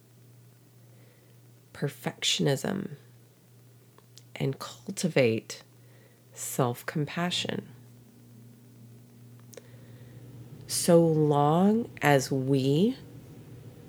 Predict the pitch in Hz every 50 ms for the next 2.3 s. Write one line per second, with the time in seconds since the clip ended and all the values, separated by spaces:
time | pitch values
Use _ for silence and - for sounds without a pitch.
0 | - - - - - - - 143 135 131 127 131 - - 123 120 113 113 120 120
1 | - - - - - 143 135 131 135 156 135 123 127 - - - - - - 104
2 | 113 120 139 185 240 262